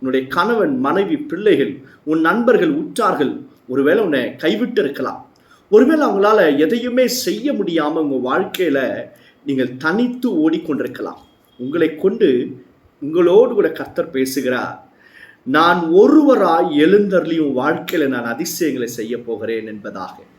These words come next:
கர்த்தர் ஒருவரே உங்க வாழ்க்கையில அதிசயங்களை செய்கிறவர். கர்த்தர் ஒருவர் தான் உங்களை வாழ வைக்கிறவர். கர்த்தர் ஒருவர் தான் உங்களை போஷிக்கிறவர். கர்த்தர் ஒருவர் தான் நம்மை உடுத்தி நம்மை நடத்துகிற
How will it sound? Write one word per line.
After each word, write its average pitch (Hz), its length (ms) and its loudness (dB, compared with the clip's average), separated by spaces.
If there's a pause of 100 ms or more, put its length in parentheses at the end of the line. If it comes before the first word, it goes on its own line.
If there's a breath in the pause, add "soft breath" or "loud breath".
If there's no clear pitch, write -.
(500 soft breath)
கர்த்தர் 202 520 2
ஒருவரே 220 600 6
உங்க 143 220 -2
வாழ்க்கையில 143 1040 2
அதிசயங்களை 143 800 0
செய்கிறவர். 123 640 -4 (400 loud breath)
கர்த்தர் 214 480 4
ஒருவர் 220 420 6
தான் 202 220 -2
உங்களை 156 300 0
வாழ 143 340 2
வைக்கிறவர். 131 540 -2 (360 soft breath)
கர்த்தர் 240 380 2
ஒருவர் 220 460 6
தான் 190 220 2
உங்களை 151 220 2
போஷிக்கிறவர். 143 840 -4 (340 soft breath)
கர்த்தர் 254 340 0
ஒருவர் 214 440 6
தான் 165 240 0
நம்மை 139 260 -2
உடுத்தி 208 500 -4
நம்மை 127 240 -4
நடத்துகிற 151 920 0